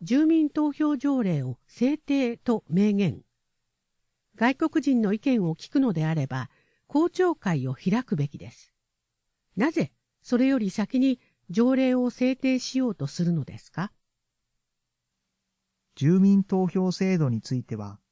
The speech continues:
Speaker 2: そのあり方について、他自治体の動向も踏まえ、一定の時間をかけて検討することとしています。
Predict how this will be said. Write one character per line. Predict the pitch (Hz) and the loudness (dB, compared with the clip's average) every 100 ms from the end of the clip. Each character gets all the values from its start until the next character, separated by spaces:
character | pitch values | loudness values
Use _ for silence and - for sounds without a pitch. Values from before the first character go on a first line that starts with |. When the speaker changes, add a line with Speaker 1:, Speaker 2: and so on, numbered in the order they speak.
| _ _ _ _ _ | _ _ _ _ _
Speaker 2:
そ | - 120 | -8 0
の | 156 | 4
あ | 175 | 4
り | 185 | 2
方 | 185 185 | -2 -2
に | 160 120 | -2 -2
つ | 131 | -6
い | 113 | -8
て、 | - 101 95 _ _ _ _ _ _ _ | -10 -12 -12 _ _ _ _ _ _ _
他 | 170 160 - | -4 -4 -8
自 | 117 | -12
治 | - - | -12 -6
体 | 135 127 | -4 -2
の | 120 113 123 _ _ | -2 -6 -8 _ _
動 | 117 143 | -4 -2
向 | 156 160 160 | -2 -2 2
も | 165 | 2
踏 | 185 120 | 0 -2
ま | 117 | -4
え、 | 95 _ _ _ _ _ _ _ _ _ _ _ - | -6 _ _ _ _ _ _ _ _ _ _ _ -16
一 | 110 _ | -16 _
定 | 160 170 | 0 4
の | 170 | 4
時 | 156 160 | 2 0
間 | 165 160 | 2 2
を | 160 | 2
か | - | 0
け | 156 139 | -4 -4
て | 117 104 _ _ _ _ | -8 -12 _ _ _ _
検 | - 127 175 | -4 0 0
討 | - 175 165 | 0 -2 -2
す | 165 | -2
る | 165 | -2
こ | 165 | -4
と | 156 | -4
と | 143 269 220 | -2 -4 -6
し | - | -14
て | - 107 | -8 -6
い | |
ま | 104 196 | -6 -8
す。 | - - | -14 -20